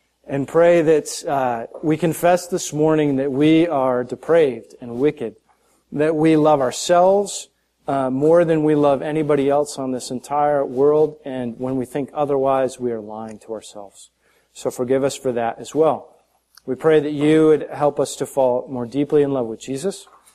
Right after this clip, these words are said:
to recognize that our salvation must come from outside of ourselves, and help us to really do business with our hearts this week and confess the ways that we are overconfident in our works, in our revelation, in what we've received,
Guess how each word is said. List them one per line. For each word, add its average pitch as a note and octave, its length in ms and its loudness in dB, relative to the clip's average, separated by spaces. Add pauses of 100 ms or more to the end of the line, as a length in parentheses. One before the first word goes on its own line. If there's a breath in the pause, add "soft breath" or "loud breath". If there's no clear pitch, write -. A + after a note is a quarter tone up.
(220 soft breath)
to C3 100 -2
recognize C#3+ 680 0
that C#3 100 0
our B2+ 120 2
salvation C3+ 720 -2
must C3+ 300 -6
come C#3 200 -6
from B2+ 180 -8
outside C#3 500 -2
of C3+ 120 0
ourselves, A#2+ 580 -8 (480)
and - 100 -8
help E3 240 0
us F#3 220 -2
to D3 80 -2
really D3+ 280 2
do C#3 140 -4
business C#3+ 420 -2
with C3+ 100 0
our B2 100 0
hearts C3 320 -4
this - 200 -8
week C#3 200 -2
and B2+ 120 -8
confess D#3+ 480 -4
the C#3+ 120 -2
ways A#2+ 240 -2
that C3+ 100 -6
we C#3 100 -4
are C3 100 -4
overconfident D#3 840 -2 (520)
in C#3+ 380 -2
our B2+ 180 -6
works, F3+ 540 0 (340)
in C#3+ 420 -2
our C3 300 -6
revelation, C#3+ 800 -2
in C3 180 -8
what C#3+ 140 0
we've C3 200 -4
received, F3 600 -2